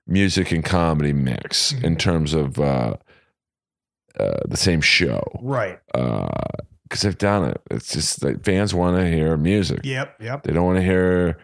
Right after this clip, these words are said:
Speaker 1: you or me, "Hey, everyone, uh, <laughs> how's the weather?" <laughs> You, you know, or,
Speaker 2: <laughs>
Speaker 1: "How about that Trump? He's out of control." Or they wanna hear, you know,
Speaker 2: Mm-hmm.
Speaker 1: Tommy Henderson or whoever
Speaker 2: Right.
Speaker 1: they're there to see. I get it.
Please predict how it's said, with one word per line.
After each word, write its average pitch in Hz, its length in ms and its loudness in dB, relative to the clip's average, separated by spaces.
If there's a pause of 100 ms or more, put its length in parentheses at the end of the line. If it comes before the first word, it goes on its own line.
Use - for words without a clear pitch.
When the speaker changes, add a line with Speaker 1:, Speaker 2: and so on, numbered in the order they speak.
(300)
Speaker 1:
you 87 320 2
or 85 180 2
me, 87 560 2 (340)
"Hey, 135 340 0
everyone, 110 560 2
uh, 87 340 2
<laughs> - 800 -12
how's 101 360 -2
the 110 80 0
weather?" 113 520 2
<laughs> - 40 -6
You, 85 200 0
you 62 180 -2
know, 69 160 0
or, 80 300 0 (220)
Speaker 2:
<laughs> - 220 -12
Speaker 1:
"How 101 160 -2
about 135 220 2
that 143 160 0
Trump? 143 380 0
He's 123 220 0
out 101 180 4
of 104 60 0
control." 123 640 0
Or 85 340 2 (420)
they 113 100 2
wanna 117 220 2
hear, 101 540 2 (500)
you 87 140 2
know, 78 340 2 (100)
Speaker 2:
Mm-hmm. - 120 -18
Speaker 1:
Tommy 101 260 2
Henderson 73 600 0 (460)
or - 120 -2
whoever 90 240 2
Speaker 2:
Right. 92 80 0
Speaker 1:
they're 90 140 2
there 85 180 4
to 73 60 -2
see. - 360 -2
I 120 120 0
get 131 220 4
it. 90 160 -6